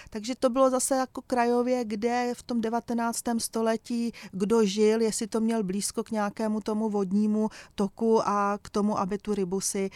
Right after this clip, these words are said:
pořídil. Do města tam se hodně dovážely lososy na ty bohaté měšťanské stoly, eh, samozřejmě. No a byly tam zase ty hlemýždi a ty raci, protože ty jako Češi až do konce devatenáctého století, vlastně až do první světové války si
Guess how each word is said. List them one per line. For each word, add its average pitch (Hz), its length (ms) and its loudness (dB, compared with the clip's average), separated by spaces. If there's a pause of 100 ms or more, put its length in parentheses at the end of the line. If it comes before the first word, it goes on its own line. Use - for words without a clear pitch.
(260)
pořídil. 165 560 -4
Do 190 120 -6
města 247 360 -2
tam 226 160 -4
se 233 140 -2
hodně 208 320 -2
dovážely 196 800 -2
lososy 233 600 -2
na 208 120 -2
ty 208 200 -4
bohaté 190 480 -4
měšťanské 180 640 -8
stoly, 202 360 -6 (420)
eh, 190 200 -4
samozřejmě. 220 840 0 (240)
No 262 80 2
a 262 80 6
byly 240 180 2
tam 233 160 0
zase 214 240 -2
ty 226 140 -2
hlemýždi 208 600 0
a 202 160 0
ty 214 200 -2
raci, 196 320 -2
protože 202 440 -6
ty 196 200 -4
jako 196 320 -4
Češi - 420 -4
až 196 140 -2
do 190 100 -4
konce 190 320 -4
devatenáctého 190 800 -4
století, 190 520 -2
vlastně 185 400 -6
až 185 220 -4 (300)
do 190 200 -2
první 196 280 0
světové 196 440 -2
války 180 380 -2
si 190 240 -2